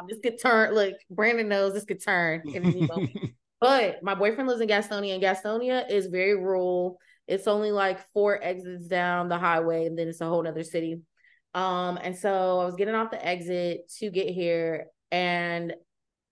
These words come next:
Speaker 1: I had to stop because someone is moving a whole trailer. And
Speaker 2: <laughs>
Speaker 1: I forgot <laughs> that those things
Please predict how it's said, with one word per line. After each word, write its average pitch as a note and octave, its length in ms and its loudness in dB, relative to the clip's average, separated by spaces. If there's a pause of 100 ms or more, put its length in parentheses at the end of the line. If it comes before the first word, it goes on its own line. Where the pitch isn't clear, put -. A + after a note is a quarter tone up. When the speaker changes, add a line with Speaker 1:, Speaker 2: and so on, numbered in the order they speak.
(240)
Speaker 1:
I F3+ 100 2
had F#3 180 0
to F3 120 -8
stop G3 480 -2
because F3 340 -4
someone F3+ 300 -2
is E3+ 120 -8
moving E3+ 340 -6
a E3 60 -6
whole E3+ 220 0
trailer. E3+ 540 -2 (440)
And F3+ 340 0
Speaker 2:
<laughs> D4 680 4
Speaker 1:
I G3+ 100 8
forgot G3 720 2
<laughs> - 80 -20
that C#4+ 640 4 (720)
those G#3 480 6
things G#3 640 -2